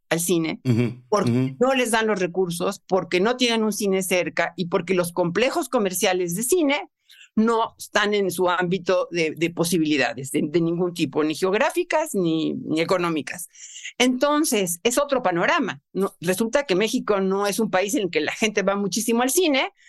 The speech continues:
Speaker 1: sino que cierto sector de, de la población va muchísimo al cine, y así había que decirlo en el anuario. Ya lo estamos haciendo, ya lo estamos, eh, ubicando correctamente. ¿Qué pasa con esta situación derivada desde el noventa y cuatro?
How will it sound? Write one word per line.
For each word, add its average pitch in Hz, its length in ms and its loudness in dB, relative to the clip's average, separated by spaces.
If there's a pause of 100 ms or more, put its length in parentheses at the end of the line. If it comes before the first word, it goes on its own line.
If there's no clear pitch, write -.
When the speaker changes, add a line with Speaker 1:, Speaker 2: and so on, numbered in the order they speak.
(280)
Speaker 1:
sino 262 400 2
que 196 80 0
cierto 190 340 0
sector 202 400 0
de, 226 80 2 (180)
de 262 140 -2
la 233 160 0
población 277 580 0
va 220 100 0
muchísimo 180 420 -2
al 190 100 0
cine, 233 440 0
y 175 100 2
así 175 240 0
había 226 240 0
que 262 100 -2
decirlo 185 320 -2
en 202 160 0
el 160 80 0
anuario. 156 460 0 (260)
Ya 226 160 2
lo 370 80 2
estamos 220 340 0
haciendo, 160 520 0 (340)
ya 220 220 2
lo 262 80 4
estamos, 214 640 0
eh, 156 320 0
ubicando 190 580 0
correctamente. 170 880 0 (580)
¿Qué 294 120 2
pasa 277 420 2
con 226 160 2
esta 214 200 0
situación 190 640 0
derivada 190 760 2
desde 170 260 -2
el 165 60 0
noventa 160 340 0
y 156 60 -2
cuatro? - 380 -4